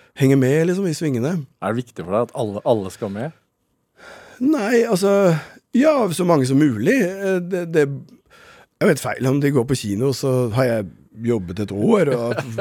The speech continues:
Speaker 1: f-, <laughs> manusforfattere og komponister og produsenter har lagt så mye, og så henger ikke folk med på det du forsøker å si, liksom, så ja, det, det er lurt å f-,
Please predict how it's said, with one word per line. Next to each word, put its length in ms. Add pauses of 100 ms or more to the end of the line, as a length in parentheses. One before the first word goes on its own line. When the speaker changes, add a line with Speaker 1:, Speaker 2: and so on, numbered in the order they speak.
Speaker 1:
f-, 180
<laughs> 60
manusforfattere 920
og 320
komponister 680
og 80
produsenter 420
har 160
lagt 280
så 160
mye, 340 (1080)
og 80
så 120 (280)
henger 280
ikke 160
folk 160
med 280
på 80
det 120
du 80
forsøker 400
å 60
si, 220
liksom, 320
så 200 (1040)
ja, 120 (100)
det, 300
det 100
er 80
lurt 240
å 160
f-, 120